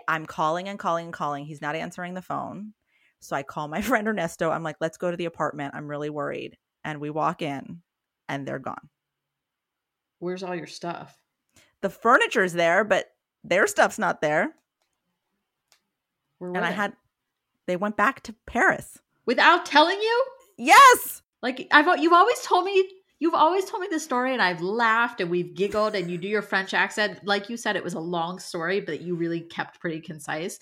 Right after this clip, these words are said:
Speaker 1: Thank
Speaker 2: But in
Speaker 1: you.
Speaker 2: the longer version, there's so many good French accent stories that I've always
Speaker 1: It's
Speaker 2: been
Speaker 1: true.
Speaker 2: so drawn to that. And what I didn't really realize is how he fucking ghosted you, and now I'm mad.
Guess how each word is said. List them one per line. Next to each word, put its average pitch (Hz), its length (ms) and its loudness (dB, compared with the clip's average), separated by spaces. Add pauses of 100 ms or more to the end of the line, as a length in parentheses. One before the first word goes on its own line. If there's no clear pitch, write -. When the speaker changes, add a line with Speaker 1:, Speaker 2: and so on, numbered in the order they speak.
(120)
Speaker 1:
Thank 156 120 -4
Speaker 2:
But 160 120 -4
in 202 100 -2
Speaker 1:
you. - 20 -10
Speaker 2:
the 196 80 -2
longer 180 440 -4
version, 311 420 -6 (200)
there's 190 220 -10
so 185 480 -8
many 180 260 -6
good 170 540 -4 (240)
French 175 380 -6
accent 190 480 -10
stories 240 460 -6
that 190 120 -4
I've 180 140 0
always 254 360 0
Speaker 1:
It's - 40 -18
Speaker 2:
been 214 100 -8
Speaker 1:
true. - 140 -10
Speaker 2:
so 202 160 -4
drawn 190 340 -4
to 175 120 -6
that. 165 380 -6 (220)
And 214 120 -4
what 233 120 -4
I 233 100 -2
didn't 262 300 -6
really 302 340 -2
realize 185 440 0
is 208 380 -4 (320)
how 294 120 -8
he 294 140 -16
fucking 349 480 -8
ghosted 254 440 -2
you, 170 260 -2
and 226 200 -6
now 302 520 -2 (280)
I'm 349 220 -2
mad. 277 520 -2